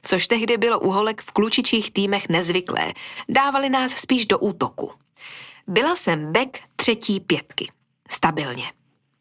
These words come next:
Trenér mi totiž říkal, že tam hraju super, zatímco když mě dá do první, je to hrůza. "Tak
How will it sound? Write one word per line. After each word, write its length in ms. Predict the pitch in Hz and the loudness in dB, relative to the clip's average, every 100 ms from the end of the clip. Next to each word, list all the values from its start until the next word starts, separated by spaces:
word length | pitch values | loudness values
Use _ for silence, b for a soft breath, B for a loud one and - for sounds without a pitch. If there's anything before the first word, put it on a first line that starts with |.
| - _ | -20 _
Trenér 360 | - 247 320 320 | 0 2 2 2
mi 100 | 254 | 2
totiž 340 | 247 247 226 | 2 2 0
říkal, 440 | 185 165 170 147 185 B B | 2 0 0 0 -2 B B
že 140 | 185 | 2
tam 180 | 262 254 | 2 2
hraju 360 | 185 220 254 | 2 2 2
super, 500 | 254 - 233 - - - B | 0 2 0 -2 -4 -8 B
zatímco 500 | - 190 254 240 175 | 0 2 0 2 -2
když 300 | 165 180 - | 0 0 2
mě 140 | 277 254 | 2 2
dá 180 | 165 | 2
do 140 | 147 - | 2 0
první, 520 | - 294 165 123 - _ | 2 0 0 -4 -8 _
je 120 | - 233 | -2 2
to 140 | 302 | 0
hrůza. 560 | 208 202 277 262 - - _ _ _ _ _ B B B B B | 2 0 2 -2 -2 -8 _ _ _ _ _ B B B B B
"Tak 140 | 214 | 2